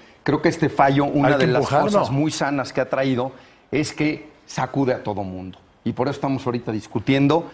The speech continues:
Speaker 1: y por eso el Congreso le tuvo que entrar al tema, y creemos que realmente esto nos va a obligar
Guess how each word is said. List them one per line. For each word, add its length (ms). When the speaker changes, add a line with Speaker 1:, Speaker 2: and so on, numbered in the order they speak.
Speaker 1:
y 80
por 160
eso 160
el 100
Congreso 640
le 140
tuvo 220
que 80
entrar 260
al 140
tema, 340
y 120
creemos 400
que 120
realmente 680
esto 180
nos 160
va 60
a 40
obligar 520